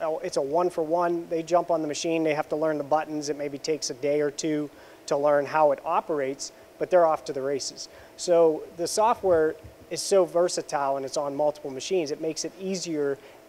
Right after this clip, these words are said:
to, and that's one of the reasons why Vollmer went with Numeroto, was because it was proven in the market.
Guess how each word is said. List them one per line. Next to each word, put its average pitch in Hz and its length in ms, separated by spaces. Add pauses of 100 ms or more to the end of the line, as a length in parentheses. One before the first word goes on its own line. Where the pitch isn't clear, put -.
(120)
to, 196 180
and 185 120
that's 196 160
one 247 160
of 220 40
the 196 60
reasons 165 320
why 156 320 (260)
Vollmer 170 300
went 185 180
with 165 160
Numeroto, 123 480
was 127 160
because 143 540 (380)
it 165 180
was 170 300
proven 180 400
in 180 100
the 170 60
market. 156 400